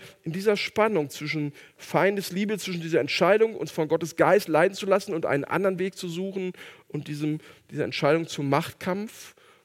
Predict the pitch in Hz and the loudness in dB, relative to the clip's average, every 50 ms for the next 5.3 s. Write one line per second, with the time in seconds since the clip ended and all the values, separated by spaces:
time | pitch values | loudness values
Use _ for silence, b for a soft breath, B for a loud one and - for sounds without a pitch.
0 | b b _ - 165 156 147 165 165 170 175 - 156 156 - 170 170 - 185 170 | b b _ -2 -2 -2 -2 -2 -2 -2 0 -2 -2 0 0 0 0 0 -2 -2
1 | 185 196 190 190 - - - - - 180 156 127 - 113 120 131 139 - _ _ | 0 0 0 -2 -4 -10 -14 -10 -6 -6 -6 -6 -8 -12 -12 -14 -16 -18 _ _
2 | _ _ _ _ _ _ _ _ _ _ _ _ _ _ _ _ _ _ _ _ | _ _ _ _ _ _ _ _ _ _ _ _ _ _ _ _ _ _ _ _
3 | - - 135 - _ _ - - 127 131 - 143 127 127 139 151 151 - - - | -20 -20 -20 -20 _ _ -6 -6 -6 -4 -6 -8 -6 -4 -4 -4 -4 -6 -10 -8
4 | - 127 120 - - - 131 131 135 131 127 123 127 123 113 104 90 - - - | -8 -10 -10 -10 -8 -6 -4 -4 -4 -6 -8 -10 -10 -10 -12 -12 -14 -16 -20 -20
5 | - _ _ - - _ | -20 _ _ -20 -20 _